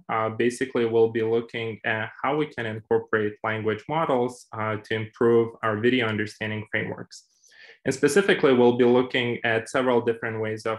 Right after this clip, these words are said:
how to do this. So first, I'll talk about, uh, directly applying language models to the video domain, uh, specifically for action recognition problem.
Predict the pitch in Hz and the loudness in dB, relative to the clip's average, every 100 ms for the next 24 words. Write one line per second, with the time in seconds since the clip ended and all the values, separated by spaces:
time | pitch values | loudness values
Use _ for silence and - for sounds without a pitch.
0 | - 113 110 104 117 135 185 - _ _ | -6 -6 -6 -6 -4 -2 -4 -6 _ _
1 | _ _ _ - - 131 123 143 151 151 | _ _ _ -20 -4 0 2 4 2 4
2 | 120 113 113 107 - 110 110 110 - 113 | 2 2 0 0 -4 -2 0 -2 -4 -4
3 | 110 107 107 117 120 120 107 - 113 107 | -4 -4 -2 -2 0 -2 -2 -4 -8 -8
4 | 104 113 120 117 104 113 107 110 110 - | -4 -4 -2 -2 -4 -6 -6 -6 -6 -4
5 | 107 113 123 135 139 156 170 190 196 _ | -2 -2 0 0 -2 -4 -4 -6 -8 _
6 | _ _ _ - 113 117 - 113 120 117 | _ _ _ -6 0 0 0 -2 0 -2
7 | 113 110 104 110 107 117 - 139 143 147 | -2 -2 -2 -6 -2 -4 -4 -6 -6 -4
8 | 151 151 151 151 147 147 156 160 156 | -6 -6 -8 -6 -2 -2 -2 -2 -6